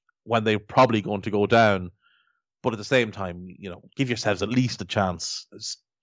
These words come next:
there was loan players out there. They could have gone for somebody. Um, so a little bit disappointing from them. Southampton bring in Taki Minamino on loan from Liverpool. Uh, I really like this signing for them.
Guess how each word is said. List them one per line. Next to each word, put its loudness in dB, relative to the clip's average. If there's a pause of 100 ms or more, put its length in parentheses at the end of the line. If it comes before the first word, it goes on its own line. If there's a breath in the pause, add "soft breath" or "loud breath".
there 8
was 6
loan 6
players 4
out -2
there. -6
They -8
could -2
have -2
gone 0
for -10
somebody. -2 (600 soft breath)
Um, 4
so 0
a 6
little 4
bit -2
disappointing -2
from -2
them. 4 (1000)
Southampton 2
bring 2
in 2
Taki 2
Minamino 2
on 2
loan 4
from -6
Liverpool. 2
Uh, 0
I 2
really 2
like 6
this -2
signing 2
for 0
them. -6